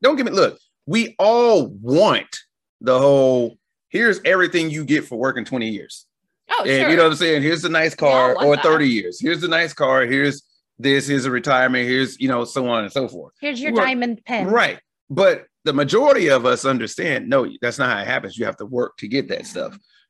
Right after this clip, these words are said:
Speaker 1: However, you have, um, kids nowadays that are literally genuinely like, "I'm not gonna work there. They don't pay enough." <laughs> Wait, what, what were you getting paid
Speaker 2: Hey.
Speaker 1: before you worked there?
Speaker 2: But here's the thing
Speaker 1: <laughs>
Speaker 2: again, that's a,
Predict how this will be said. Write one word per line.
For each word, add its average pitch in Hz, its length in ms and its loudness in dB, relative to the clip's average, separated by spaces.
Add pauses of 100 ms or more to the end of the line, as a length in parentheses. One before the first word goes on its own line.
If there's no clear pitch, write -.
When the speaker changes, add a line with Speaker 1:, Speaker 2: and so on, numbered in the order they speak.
(100)
Speaker 1:
However, 190 400 2
you 165 220 2
have, 156 340 2 (100)
um, 123 320 0
kids 160 300 -2
nowadays 139 540 -2
that 123 120 -2
are 117 160 -2 (260)
literally 180 600 -2
genuinely 147 640 0
like, 113 320 -2 (1080)
"I'm 165 200 0
not 160 140 2
gonna 139 160 2
work 135 200 2
there. 120 140 0
They 120 120 2
don't 117 200 -2
pay 127 160 -2
enough." 92 300 -8 (800)
<laughs> - 360 -8
Wait, - 300 -4
what, 160 220 0
what 190 160 2
were 240 60 0
you 240 100 2
getting 220 200 0
paid 214 260 4 (220)
Speaker 2:
Hey. - 40 -10 (300)
Speaker 1:
before 185 280 2
you 262 140 4
worked 302 200 0
there? 415 320 4 (360)
Speaker 2:
But 370 140 0
here's 359 260 0
the 359 160 -2
thing 147 140 0
Speaker 1:
<laughs> 190 160 4
Speaker 2:
again, 294 420 -2 (140)
that's 294 300 -8
a, 262 280 -2